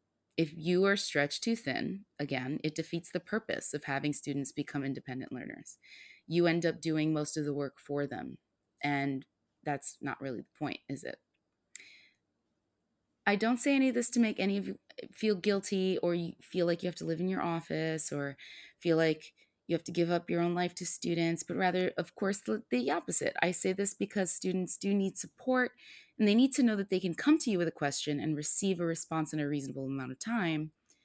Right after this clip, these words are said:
But again, if this isn't possible, they do need to know that. They need to know that they can expect,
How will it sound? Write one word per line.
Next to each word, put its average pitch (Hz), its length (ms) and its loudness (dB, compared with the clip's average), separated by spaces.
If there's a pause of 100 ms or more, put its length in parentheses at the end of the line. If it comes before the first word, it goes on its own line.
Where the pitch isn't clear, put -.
(400)
But 240 140 2
again, 240 400 2
if - 260 -2
this 202 220 6
isn't 214 380 2
possible, 139 600 -6 (100)
they 185 100 0
do 226 140 2
need 247 180 4
to 240 80 -2
know 254 180 2
that. - 260 -6 (160)
They 175 100 -2
need 190 200 -4
to 208 120 0
know 185 460 -2 (440)
that 160 580 -2 (440)
they 180 140 2
can 175 200 -2
expect, - 840 4